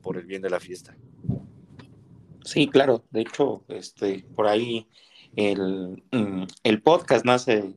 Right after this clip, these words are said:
Speaker 2: directamente también de una idea con, con un compañero tuyo que es el maestro, el matador Salvador López, que seguramente lo, lo, lo, lo conocerás bien. Este, que justamente por esta necesidad de atraer a,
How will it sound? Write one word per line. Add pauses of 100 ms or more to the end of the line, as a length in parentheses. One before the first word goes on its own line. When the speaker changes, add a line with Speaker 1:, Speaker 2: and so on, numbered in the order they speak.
(200)
Speaker 2:
directamente
también
de
una
idea
con,
con
un
compañero
tuyo
que
es
el
maestro, (400)
el
matador
Salvador
López,
que
seguramente
lo,
lo,
lo,
lo
conocerás
bien. (680)
Este, (560)
que
justamente
por
esta
necesidad
de
atraer (380)
a,